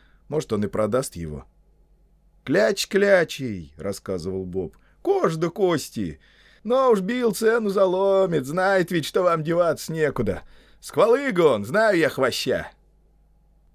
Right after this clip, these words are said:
«Хвощ?» — в сомнении повторил Фродо. «Нет ли здесь подвоха? Как бы потом эта его кляча не сбежала к нему, да с нашей поклажей, или еще что». «Едва ли», —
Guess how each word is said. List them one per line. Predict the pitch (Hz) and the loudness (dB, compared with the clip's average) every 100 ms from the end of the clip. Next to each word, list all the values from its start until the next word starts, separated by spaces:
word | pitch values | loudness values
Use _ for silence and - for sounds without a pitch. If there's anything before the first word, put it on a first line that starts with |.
| _ _ - | _ _ -18
«Хвощ?» — | - 104 143 170 - _ _ _ _ _ _ - | -12 -2 -2 -2 -6 _ _ _ _ _ _ -14
в | - | -6
сомнении | 107 107 104 98 95 | -2 0 0 -2 -4
повторил | 95 - 101 95 | -8 -8 -4 -4
Фродо. | 87 98 95 85 78 _ _ _ _ _ 85 | -6 -6 -6 -6 -10 _ _ _ _ _ -14
«Нет | 90 123 143 | -8 -6 -2
ли | 131 | -4
здесь | 113 139 | -4 -4
подвоха? | - 151 107 127 127 104 - _ _ _ _ _ _ - | -2 -2 -2 -2 -4 -8 -12 _ _ _ _ _ _ -6
Как | 127 117 | -4 0
бы | 131 | 2
потом | 143 139 139 | 0 2 0
эта | 135 147 | 0 0
его | 139 143 | 0 0
кляча | 135 147 147 135 | 2 0 2 -2
не | 127 | -2
сбежала | 120 131 131 160 | 0 0 2 0
к | 135 | -2
нему, | 127 123 113 - - | -2 0 -2 -4 -4
да | 127 | -2
с | 151 | 0
нашей | 147 151 | 0 -2
поклажей, | - 156 117 117 110 110 - - | -2 -2 2 2 2 -2 -6 -4
или | 156 | -2
еще | 135 - 117 | -2 -4 -4
что». | 120 - 113 98 _ _ _ _ _ _ - - | -4 -4 -4 -4 _ _ _ _ _ _ -18 -12
«Едва | 101 85 71 76 69 | -10 -10 -10 -12 -12
ли», — | 64 | -16